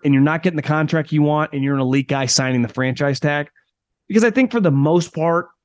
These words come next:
you know, you're, you're always gonna end up getting paid. And, and most good players that play a year on the franchise tag end up getting huge contracts. But sometimes, you know, a guy,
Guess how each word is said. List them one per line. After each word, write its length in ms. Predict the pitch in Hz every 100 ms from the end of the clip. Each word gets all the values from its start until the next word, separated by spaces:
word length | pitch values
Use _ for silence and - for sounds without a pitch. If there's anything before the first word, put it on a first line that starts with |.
| _ _ _ -
you 100 | 175
know, 120 | 160
you're, 300 | 151 160 -
you're 200 | 165 185
always 240 | 190 170
gonna 140 | 165 151
end 200 | 151 151
up 80 |
getting 240 | 139 143 123
paid. 340 | 120 123 131 _
And, 100 | 139 -
and 140 | 151
most 300 | 165 202 202 - _ -
good 220 | 175 151
players 480 | 151 151 151 156 -
that 160 | 147 -
play 180 | 147 147
a 40 |
year 180 | 139 147
on 60 |
the 60 | 139
franchise 460 | - 139 135 139 -
tag 300 | 135 135 127 _ _ _ -
end 160 | 156
up 100 | 156
getting 200 | 139 147
huge 220 | 131 135 -
contracts. 540 | 123 127 131 131 - _ _ _ _ 131
But 260 | 156 170
sometimes, 800 | - 262 359 226 185 175 160 - _ _ _
you 80 | 160
know, 160 | 165 156
a 80 |
guy, 640 | 139 156 170 170 170 165